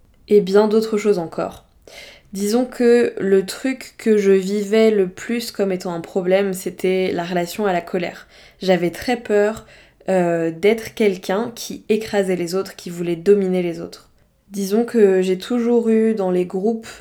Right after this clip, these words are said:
euh, un côté où je pouvais leader naturellement, et en même temps, c'est quelque chose que je me refusais de faire.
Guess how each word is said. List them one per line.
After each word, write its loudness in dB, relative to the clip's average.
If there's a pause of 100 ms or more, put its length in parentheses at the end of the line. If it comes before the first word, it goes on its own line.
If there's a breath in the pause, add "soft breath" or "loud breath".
(180)
euh, -4
un -8
côté 4
où -8
je -14
pouvais -2
leader 0
naturellement, -4 (560 loud breath)
et 4 (240)
en 0
même 0
temps, -2
c'est -6
quelque -8
chose -4
que 0
je -4
me -2
refusais -2
de -2
faire. -8